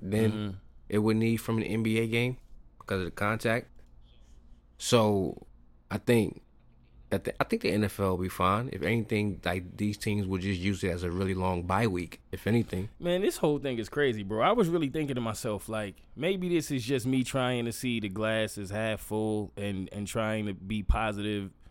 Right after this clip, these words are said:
Speaker 2: in this situation. But there's a part of me that feels like maybe the world needed this. Not, not this many people dying in a s-, like, not, like, the world will never need that,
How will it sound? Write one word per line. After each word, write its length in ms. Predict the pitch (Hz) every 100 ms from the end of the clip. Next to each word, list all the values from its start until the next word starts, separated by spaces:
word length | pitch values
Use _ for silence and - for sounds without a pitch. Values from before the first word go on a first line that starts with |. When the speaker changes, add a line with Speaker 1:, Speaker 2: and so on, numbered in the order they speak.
| - - - -
Speaker 2:
in 200 | - 113
this 120 | 120 113
situation. 640 | 127 113 117 120 127 123
But 160 | 113
there's 240 | 113 233 262
a 140 | 143 - - - -
part 260 | 185 208
of 60 | 165
me 140 | 151
that 220 | 143 139
feels 360 | - 147 139 113
like 300 | 131 127 113 - - - - - - - -
maybe 420 | 131 180 349 359
the 100 | 330
world 380 | 196 214 208 165
needed 480 | 135 170 139 85 98
this. 360 | 101 - - - -
Not, 280 | 165 202 -
not 340 | 123 165 202 120
this 240 | 185 -
many 300 | 165 165 147
people 580 | - 170 147 131 123 113 - - - - 101
dying 580 | 127 147 135 104 87 - -
in 120 | 117
a 20 |
s-, 160 | 113 -
like, 200 | 123 117
not, 340 | 104 135 143 - - - - - - - - - -
like, 160 | 117
the 80 | 117
world 240 | 131 156
will 100 | 131
never 300 | 117 135 120
need 280 | 104 104 85
that, 240 | 98 82